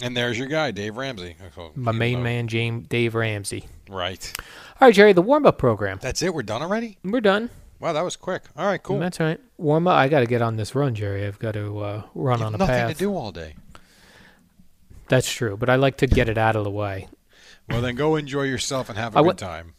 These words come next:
Speaker 2: I went to go on a run, uh, Sunday morning, it must have been, or no, Saturday morning, and
Speaker 1: Yeah.
Speaker 2: I see, as I start running down this path, I see all these cats on the running path.
Speaker 1: Really?
Speaker 2: I'm like, "What is this now? Are these cats gonna come at me?"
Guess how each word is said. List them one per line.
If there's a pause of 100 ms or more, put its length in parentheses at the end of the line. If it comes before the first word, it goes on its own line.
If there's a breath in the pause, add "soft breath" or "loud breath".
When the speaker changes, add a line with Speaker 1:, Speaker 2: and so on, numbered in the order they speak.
Speaker 2:
I
went
to
go
on
a
run,
uh,
Sunday
morning,
it
must
have
been,
or
no,
Saturday
morning, (140)
and
Speaker 1:
Yeah.
Speaker 2:
I
see,
as
I
start
running
down
this
path,
I
see (720 soft breath)
all
these (440)
cats (680)
on
the
running
path. (340)
Speaker 1:
Really? (680 soft breath)
Speaker 2:
I'm
like,
"What
is
this
now?
Are
these
cats
gonna
come
at
me?"